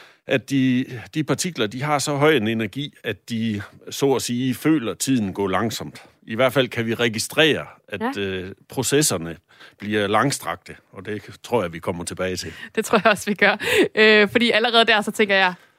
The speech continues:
Speaker 2: føler partiklerne, at det går langsommere? Det
Speaker 1: Nej.
Speaker 2: lyder spændende.
Speaker 1: Ja, det gør de jo ikke.
Speaker 2: <laughs> Nej.
Speaker 1: Og, øh, vi kan jo ikke spørge dem.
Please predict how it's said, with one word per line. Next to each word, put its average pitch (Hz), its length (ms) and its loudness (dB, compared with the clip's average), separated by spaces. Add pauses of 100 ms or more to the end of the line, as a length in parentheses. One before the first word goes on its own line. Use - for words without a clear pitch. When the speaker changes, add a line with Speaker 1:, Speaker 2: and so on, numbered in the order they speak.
(140)
Speaker 2:
føler 208 500 -2
partiklerne, 170 880 -4
at - 160 -6
det 190 100 0
går 185 120 2
langsommere? 175 640 0 (220)
Det 254 80 6
Speaker 1:
Nej. 220 140 6
Speaker 2:
lyder 208 160 2
spændende. 190 400 0
Speaker 1:
Ja, 127 180 4
det - 180 0
gør 139 140 4
de 131 160 2
jo 208 60 0
ikke. 120 280 0
Speaker 2:
<laughs> - 40 -10
Nej. 196 100 -8 (400)
Speaker 1:
Og, 370 60 6
øh, 110 440 0
vi 123 100 2
kan 143 120 4
jo 143 60 6
ikke 156 120 2
spørge 143 360 6
dem. - 100 -12